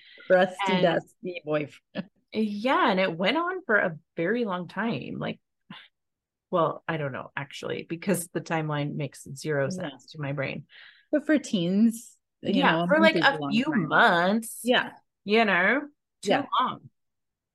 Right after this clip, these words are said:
Speaker 1: Yeah.
Speaker 2: And over the summer when it's like, no one knows where you are, you know?
Speaker 1: Yeah.
Speaker 2: It, it took so long for me to learn from my own, like, brain gatekeeping me from the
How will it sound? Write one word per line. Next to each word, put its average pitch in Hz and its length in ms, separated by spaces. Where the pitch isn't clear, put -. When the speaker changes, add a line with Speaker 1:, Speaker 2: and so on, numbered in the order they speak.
Speaker 1:
Yeah. 226 180
Speaker 2:
And 202 100
over 208 300
the 220 100
summer 185 600
when 175 340
it's 170 260
like, 165 320
no 160 140
one 170 180
knows 165 360
where 160 120
you 160 180
are, 165 480
you 180 120
know? 190 320
Speaker 1:
Yeah. 160 320
Speaker 2:
It, - 120
it 233 100
took 294 160
so 262 180
long 220 340
for 190 140
me 180 160
to 175 160
learn 151 760
from 190 320
my 180 380
own, 175 460
like, 160 360
brain 175 560
gatekeeping 170 640
me 156 160
from 160 420
the 165 220